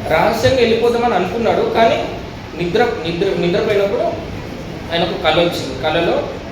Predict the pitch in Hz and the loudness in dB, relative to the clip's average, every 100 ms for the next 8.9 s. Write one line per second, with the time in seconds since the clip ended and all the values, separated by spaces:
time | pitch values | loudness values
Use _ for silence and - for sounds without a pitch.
0 | 151 165 175 170 165 180 170 147 147 139 | -2 2 4 2 0 -2 -2 -2 -2 -4
1 | 123 117 139 175 202 208 - - - - | -6 -4 0 0 2 0 -2 -6 -10 -12
2 | - - - - - - 175 226 - - | -12 -12 -12 -12 -12 -10 -4 0 0 0
3 | - - 165 175 202 180 160 165 185 180 | -6 -4 0 2 2 0 -2 -2 -2 -2
4 | 175 175 214 - 156 160 170 160 151 143 | -2 -2 -4 -6 -4 0 0 0 -4 -6
5 | - - - - - - - - 170 185 | -6 -10 -10 -12 -12 -12 -10 -4 0 2
6 | 539 605 - - - - - - 196 190 | 2 0 -4 -10 -12 -12 -12 -4 -2 2
7 | 180 143 120 123 - 180 208 214 208 196 | 2 0 -4 -6 0 0 2 0 0 -2
8 | 202 180 175 175 190 170 170 - | -2 0 0 0 -2 -2 -4 -4